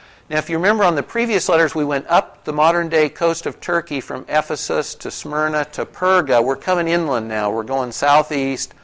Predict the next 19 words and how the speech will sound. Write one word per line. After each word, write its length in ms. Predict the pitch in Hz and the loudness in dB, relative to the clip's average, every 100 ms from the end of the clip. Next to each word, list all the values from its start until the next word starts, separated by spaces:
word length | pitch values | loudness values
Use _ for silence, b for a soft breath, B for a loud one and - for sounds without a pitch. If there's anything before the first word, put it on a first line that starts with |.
| b b b b b b | b b b b b b
It's 200 | 131 - | -6 -4
a 60 | 120 | -6
trade 360 | - 175 180 | 0 2 4
route, 260 | 135 123 117 | 4 4 4
essentially, 640 | 107 139 131 - 107 107 | 0 -4 -4 -4 -2 -2
and 100 | 107 | -4
it 80 | - | -4
goes 280 | 117 120 120 | 0 0 -2
from, 480 | - 113 107 107 107 _ - | -6 -4 -4 -6 -20 _ -20
uh, 320 | 101 120 - - _ - _ | -18 -18 -18 -20 _ -20 _
Thyatira 840 | 131 131 127 131 123 120 120 117 | 2 4 4 0 2 2 2 0
to 160 | 113 107 | -2 -8
Smyrna 600 | - 131 123 120 120 117 | -8 -6 -4 -4 -4 -6
to 160 | - 113 | -6 -2
Laodicea. 960 | 117 120 127 117 107 - 123 98 - - _ _ b b b b | 2 4 4 2 -2 -4 -4 -4 -8 -12 _ _ b b b b
So 160 | - 120 | -6 -4
we're 100 | 120 | -2
moving 260 | 143 156 | 0 0
inland. 320 | 147 131 113 | 0 0 -2